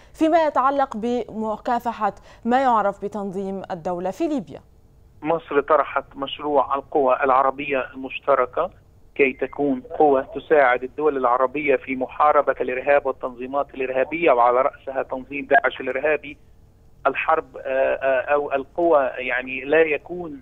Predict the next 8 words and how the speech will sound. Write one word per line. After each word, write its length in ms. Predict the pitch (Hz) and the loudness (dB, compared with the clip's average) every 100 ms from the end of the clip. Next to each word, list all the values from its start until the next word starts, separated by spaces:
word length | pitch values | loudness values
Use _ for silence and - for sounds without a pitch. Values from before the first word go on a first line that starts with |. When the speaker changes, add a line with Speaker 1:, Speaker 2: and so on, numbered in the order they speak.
| - | -12
Speaker 2:
آه، 140 | 131 | -8
لا 100 | 135 | -4
تكون 320 | 151 151 175 | -4 -4 -6
الحرب 300 | 151 143 170 - - | -4 0 -2 -2 -2
فقط 300 | 196 - 135 - - - - - - | -2 -2 -8 -10 -20 -20 -20 -14 -6
بحرب 1700 | 147 135 131 127 127 123 120 123 127 127 123 127 120 - 143 135 117 | -4 -4 -4 -4 -2 -2 -4 -2 0 0 -2 -4 -6 -2 0 0 -4
عسكرية، 680 | 123 - 127 127 170 180 | -6 -8 -10 -8 -8 -6
بل 340 | 156 139 135 | -4 -2 -2